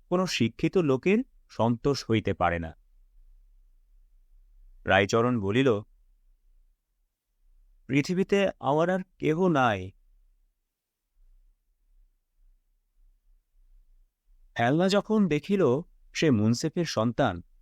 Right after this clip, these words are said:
রায়চরণ তাহাকে এতদিন চুরি করিয়া নিজের ছেলে বলিয়া অপমানিত করিয়াছে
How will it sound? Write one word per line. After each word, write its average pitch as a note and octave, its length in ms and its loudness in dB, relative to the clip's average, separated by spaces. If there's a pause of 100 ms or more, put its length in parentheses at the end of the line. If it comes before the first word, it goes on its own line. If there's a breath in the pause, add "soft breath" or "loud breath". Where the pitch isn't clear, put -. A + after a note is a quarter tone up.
(420)
রায়চরণ C#3+ 580 0
তাহাকে E3+ 480 -2
এতদিন C#3 480 0
চুরি A#2 280 -2
করিয়া D#3+ 480 0 (340)
নিজের F#2+ 340 -2
ছেলে G2 320 -2
বলিয়া D3 360 2
অপমানিত C#3+ 640 0
করিয়াছে F3 680 0